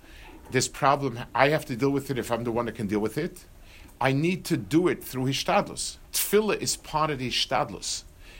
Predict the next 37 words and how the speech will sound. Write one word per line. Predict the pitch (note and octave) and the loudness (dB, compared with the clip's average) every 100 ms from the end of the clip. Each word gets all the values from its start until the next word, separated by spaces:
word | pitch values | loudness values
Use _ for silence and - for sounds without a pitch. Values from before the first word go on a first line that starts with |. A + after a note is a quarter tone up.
| - - | -14 -8
It, | A#2+ - A2 - | -6 -6 -8 2
by | B2+ A#2+ | 2 2
Kriyas | A2 - A3+ - | -2 4 4 6
Yam | F#3+ F3+ | 0 0
Suf, | F3+ C3 | 0 -2
Akash | C#3 C3 | -4 0
Baruch | C#3 C3 | 0 0
Hu | |
said, | - A#2 | -2 -2
"This | A2+ | -2
is | A#2 | -2
beyond. | G2 A#2 F2 - | 0 0 0 0
Mufka | D#3 - G#2 | 0 2 -2
from | - F2+ | -2 -6
hishtadlus. | F2 - C3 C#3 B2+ - - - - - | -4 0 2 0 -4 -6 -10 -20 -14 -2
You | A#2 | 2
know, | G#2 G#2 - - | 2 2 -6 -4
you, | G#2 A#2 - | 0 0 0
you, | A#2 | -4
you, | - - G#2 - F#2+ | -4 -8 -8 -8 4
go. | D3+ A2 - - - | 4 4 -2 -18 -2
That's | A#2+ A#2 | 0 2
it. | - - | 0 0
There's | - A2+ - | -2 0 2
no | C#3 D3 | 2 2
makom | B2 C3+ C#3 B2+ | 2 2 2 -2
even | C3+ C3 | 0 -2
for | - | -4
tefillah. | - C3+ G2 | -4 -2 -2
It's | - | 0
not | C3+ | 0
an | A#2 | 0
ace | B2 - | -2 -4
tefillah | - A2 F2 | -2 -2 -2
now. | D#2+ - - - - - | -8 -12 -18 -20 -8 2
Hachish | D3+ C3+ | 2 2
Tachrishun, | B2+ - F3+ F3+ E3+ D3+ | -6 0 0 2 0 -2